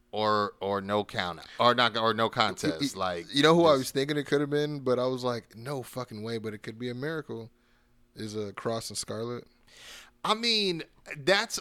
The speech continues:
Speaker 1: a leading, uh, decision, but I've just don't,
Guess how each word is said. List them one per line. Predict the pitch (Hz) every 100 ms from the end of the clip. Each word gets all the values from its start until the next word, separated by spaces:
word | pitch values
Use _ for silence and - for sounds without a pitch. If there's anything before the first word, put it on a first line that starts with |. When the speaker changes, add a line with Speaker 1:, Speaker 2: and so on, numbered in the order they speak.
| -
Speaker 1:
a | 143
leading, | 135 123 139 160 165 160 147 139 - _ _ _ _ _
uh, | 127 131 117
decision, | 110 107 - 143 156 185 165
but | 131 127 110 _ _ _ _ _ _ _ _ _ _ _ _ _ _ _ _ -
I've | 143 165
just | 156 190 - - 107
don't, | 135 139 151